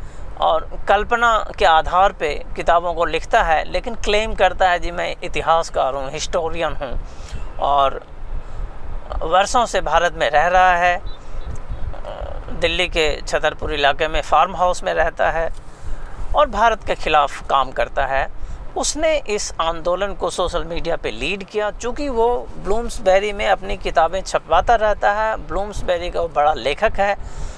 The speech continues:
और विदेशी भी है, उसके connections हैं, नक्सलियों से, जिहादियों से भरपूर connection है।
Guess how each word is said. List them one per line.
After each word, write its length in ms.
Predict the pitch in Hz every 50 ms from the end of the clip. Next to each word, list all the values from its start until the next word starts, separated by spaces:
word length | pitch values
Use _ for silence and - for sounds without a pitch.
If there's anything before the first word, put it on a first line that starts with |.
| - - - - - - -
और 260 | 196 185 202 226 - - - - 139 139
विदेशी 460 | 147 151 175 214 254 247 - 277 247
भी 180 | 185 160 143 127
है, 360 | - 127 123 131 156 170 - - - - - - - - - - 196
उसके 260 | 185 - - 208 175
connections 720 | - - 165 180 240 240 - - - 240 220 202 - - 120
हैं, 580 | 113 113 143 151 160 185 - - - - - - - - 175
नक्सलियों 580 | 170 170 170 - - 196 185 196 202 208 196
से, 320 | 175 - - 151 160 180 175
जिहादियों 560 | 156 156 151 143 160 180 180 196 196 196 180
से 260 | - - 170 185 202
भरपूर 600 | - - - - 151 143 160 175 - 247 240 254 233
connection 500 | - 175 147 139 135 - - - 135 120
है। 360 | - 117 123 143 165 185